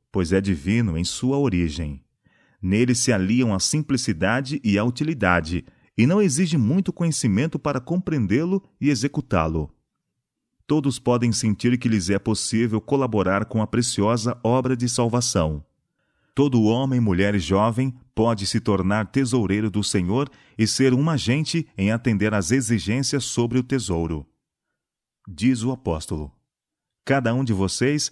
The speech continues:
separe e guarde algum dinheiro, de acordo com o que cada um ganhou." Primeira Coríntios capítulo dezesseis, verso dois. Grandes objetivos são conseguidos com este sistema.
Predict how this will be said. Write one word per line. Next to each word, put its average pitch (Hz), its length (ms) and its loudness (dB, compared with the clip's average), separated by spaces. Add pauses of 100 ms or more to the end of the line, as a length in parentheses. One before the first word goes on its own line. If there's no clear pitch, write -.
(120)
separe 107 600 0
e 90 80 0
guarde 98 480 0
algum 98 320 -2
dinheiro, 87 520 -2 (280)
de 90 180 -4
acordo 110 480 -2
com 120 200 -2
o 101 40 -2
que - 160 -6
cada 147 400 -4
um 135 160 -4
ganhou." 80 500 -4 (680)
Primeira 85 400 -4
Coríntios 101 580 -4
capítulo 92 540 -4
dezesseis, 104 680 -2
verso 110 320 -6
dois. 78 540 -6 (1300)
Grandes 139 440 2
objetivos 131 720 2
são 131 160 0
conseguidos 127 760 0
com 95 240 -2
este 127 300 0
sistema. 80 640 -2